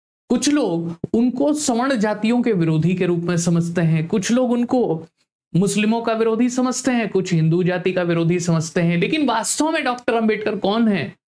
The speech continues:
उनके साथ किस तरीके की घटनाक्रम घटी है और वो कैसे युग पुरुष हैं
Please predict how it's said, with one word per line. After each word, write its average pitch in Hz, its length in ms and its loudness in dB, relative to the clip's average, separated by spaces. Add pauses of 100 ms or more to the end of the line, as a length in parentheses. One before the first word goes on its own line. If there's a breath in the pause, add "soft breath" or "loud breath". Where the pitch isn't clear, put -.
(240)
उनके 196 220 2
साथ 220 260 -4
किस - 280 -2
तरीके 214 320 0
की 220 460 -2 (300)
घटनाक्रम 208 680 0
घटी 170 400 0
है 160 300 -4 (380)
और 269 180 0
वो 330 180 0
कैसे 220 320 0
युग 240 420 0
पुरुष 262 340 0
हैं 151 360 0